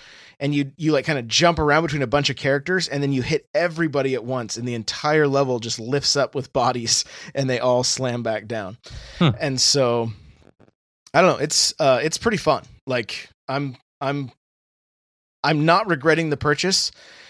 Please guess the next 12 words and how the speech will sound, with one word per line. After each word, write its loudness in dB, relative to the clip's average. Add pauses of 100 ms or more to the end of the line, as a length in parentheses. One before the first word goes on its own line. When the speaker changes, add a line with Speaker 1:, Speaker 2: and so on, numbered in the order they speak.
(240)
Speaker 1:
It's 0
just 0
an 0
odd 4
game 2
to 0
try 2
to -2
stream. -2
<laughs> -20 (160)
Like, -2 (720)
we, 0